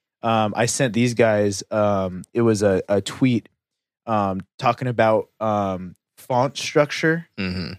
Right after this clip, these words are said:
Speaker 1: on song titles.
Speaker 2: Mm-hmm.
Speaker 1: And if you notice, he had space in between each letter.
Speaker 2: Yeah.
Speaker 1: And then, like, different periods and different punctuation
Speaker 2: Mm-hmm.
Speaker 1: to where it just, it just grabbed your attention and you just wanted to read what it, what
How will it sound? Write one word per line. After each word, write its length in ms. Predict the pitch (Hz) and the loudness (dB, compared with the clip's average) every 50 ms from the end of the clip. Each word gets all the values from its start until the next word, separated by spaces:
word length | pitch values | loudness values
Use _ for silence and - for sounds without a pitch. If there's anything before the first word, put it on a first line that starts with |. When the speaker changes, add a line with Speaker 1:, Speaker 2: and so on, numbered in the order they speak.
| _ _ _ | _ _ _
Speaker 1:
on 180 | 117 123 120 | 0 0 0
song 360 | 113 - - 120 113 120 127 127 | 0 0 2 2 2 2 0 -2
titles. 500 | 127 147 147 151 170 175 185 - - _ | 0 0 0 0 0 -2 -4 -10 -12 _
Speaker 2:
Mm-hmm. 360 | - 95 87 92 92 87 87 95 - _ _ | -8 -6 -6 -6 -6 -8 -8 -12 -14 _ _
Speaker 1:
And 100 | 123 120 | -2 -2
if 120 | 113 - | -2 -2
you 60 | 120 | 0
notice, 300 | 120 123 120 120 120 - | 2 2 2 2 0 -2
he 120 | - 127 120 | -2 -2 -4
had 440 | 107 - - 135 127 123 123 110 98 | -4 0 0 2 2 4 2 0 -2
space 580 | - - - - - _ 127 123 123 120 113 - | -4 -4 -4 -6 -6 _ -2 0 0 0 -2 -4
in 140 | - 120 120 | -6 -4 -4
between 300 | 110 107 - - 117 104 | -4 -6 -4 -4 -4 -2
each 260 | 78 107 110 - - | -2 -2 -2 -2 -2
letter. 400 | 101 101 107 104 92 87 87 - _ _ _ - | 0 2 2 2 0 -2 -6 -10 _ _ _ -10
Speaker 2:
Yeah. 240 | 143 131 - - - _ _ _ | -8 -8 -8 -10 -16 _ _ _
Speaker 1:
And 180 | 117 120 120 113 | -4 -2 2 2
then, 200 | 113 110 107 107 | 0 2 0 0
like, 260 | 104 101 98 - - _ _ _ _ _ _ | -2 -2 -4 -6 -14 _ _ _ _ _ _
different 320 | 131 123 - 113 - _ | -8 -6 -6 -8 -8 _
periods 680 | - - 131 120 113 120 120 127 127 127 123 - - | -8 -4 -2 0 2 4 4 4 2 2 -2 -8 -6
and 140 | - 113 113 | -6 -4 -4
different 280 | 110 107 - 117 98 - | -4 -2 -2 -4 -4 -2
punctuation 760 | - 135 123 - - - 110 104 107 107 - - 135 139 147 - - - | -6 -6 -4 -4 -6 -2 0 0 0 0 -2 -2 -4 -4 -6 -8 -8 -6
Speaker 2:
Mm-hmm. 180 | 107 95 90 | -6 -4 0
Speaker 1:
to 80 | 92 135 | 2 2
where 120 | 135 127 | 4 4
it 80 | 123 113 | 2 0
just, 240 | - - 123 - - _ | -2 -4 -4 -6 -4 _
it 100 | 131 131 | -2 0
just 260 | 117 135 135 - - | 2 0 0 0 -2
grabbed 420 | - 120 107 110 113 110 113 107 110 | -2 -2 2 4 4 4 2 0 0
your 100 | 120 110 | -2 -2
attention 440 | 98 - - 113 107 - - 104 98 | -2 -4 -6 -8 -6 -6 -6 -6 -6
and 80 | 95 | -4
you 80 | 98 101 | -6 -2
just 220 | 101 110 110 - | -2 -2 -4 -2
wanted 260 | 107 110 107 104 104 95 | -2 -2 -2 -2 -2 -2
to 80 | 98 | -4
read 360 | 92 90 92 101 101 101 98 90 | -4 -2 -2 0 0 0 0 0
what 180 | 90 98 95 | 0 0 0
it, 160 | 92 87 - _ _ _ | 0 -2 -4 _ _ _
what 260 | 98 107 113 98 - | -2 0 0 0 0